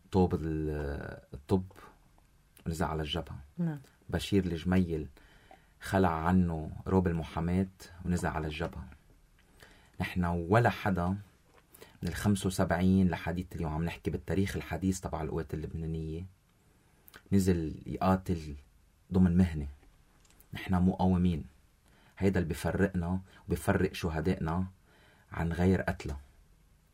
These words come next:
Speaker 1: بالزمن السوري كمان نفس الشي.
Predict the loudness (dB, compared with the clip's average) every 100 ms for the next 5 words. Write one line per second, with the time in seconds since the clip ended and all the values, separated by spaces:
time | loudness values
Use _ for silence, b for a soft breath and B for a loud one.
0 | _ _ _ _ _ _ B B B B
1 | B B B B B B B B B -10
2 | 4 4 6 6 6 4 4 4 4 0
3 | -6 -14 _ _ _ _ _ _ _ _
4 | _ 4 6 6 2 -2 -6 -6 -8